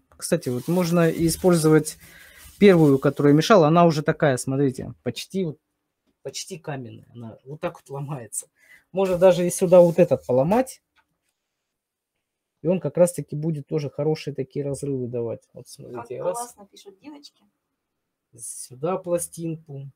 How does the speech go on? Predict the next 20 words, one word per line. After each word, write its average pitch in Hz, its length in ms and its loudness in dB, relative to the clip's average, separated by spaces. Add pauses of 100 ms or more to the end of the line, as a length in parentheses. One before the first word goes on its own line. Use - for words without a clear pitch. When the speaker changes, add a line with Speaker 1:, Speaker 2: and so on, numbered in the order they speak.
(100)
Speaker 1:
Вот, 127 180 -18 (140)
д-, 139 260 -20
ставлю 143 440 -8
еще 180 340 -6
одну 165 160 -8
пластинку. 151 580 -12
Видите, 175 360 -16
просто 202 340 -10
поломал, 196 500 -8
может, 165 260 -6
даже 151 180 -6
вот 147 100 -12
с - 60 -14
такими 151 440 -8
разрывами. 160 760 0 (540)
Сюда 175 680 6
прям 160 320 0 (920)
ставим, 160 720 -4
не 202 100 -4 (480)
бойтесь. 180 580 -4